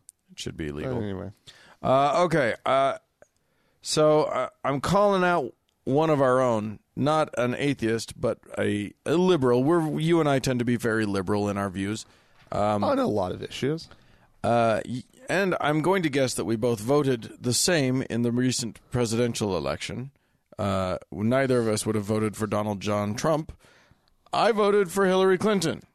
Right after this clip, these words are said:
Speaker 2: Yeah, same here.
Speaker 1: I was not thrilled about that, frankly.
Speaker 2: Yeah.
Speaker 1: There was never a moment where I was, where sh-, I was, like, super stoked that she was the nominee, but I definitely, like,
Speaker 2: I, I, you know, I was like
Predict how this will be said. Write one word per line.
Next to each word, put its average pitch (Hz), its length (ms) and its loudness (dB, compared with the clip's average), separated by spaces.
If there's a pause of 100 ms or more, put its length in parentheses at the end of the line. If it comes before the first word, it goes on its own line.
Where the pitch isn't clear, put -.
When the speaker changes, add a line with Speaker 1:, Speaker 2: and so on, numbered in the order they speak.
(180)
Speaker 2:
Yeah, 92 240 -6
same 85 340 -12
here. 85 180 -10 (140)
Speaker 1:
I 185 60 0
was 233 120 0
not 262 200 0
thrilled 240 260 2
about 151 260 0
that, 92 220 -4 (160)
frankly. 107 480 -2
Speaker 2:
Yeah. 147 380 -2
Speaker 1:
There 127 120 2
was 135 120 2
never 190 280 2
a 185 60 2
moment 165 320 2
where 135 160 4
I - 20 4
was, 123 320 0
where 123 180 0
sh-, - 200 -4
I 127 140 2
was, 127 260 0
like, 120 140 0
super 117 360 0
stoked 107 400 -4 (500)
that 117 160 0
she 123 280 2
was 107 280 0 (260)
the 104 100 -2
nominee, 98 420 -4
but 98 200 -4
I 95 80 -2
definitely, 95 540 -4 (120)
like, 87 340 -8 (220)
Speaker 2:
I, 165 40 -2
I, 190 260 -4 (320)
you 220 100 2
know, 202 260 2
I 180 140 0
was 185 120 2
like 180 340 -2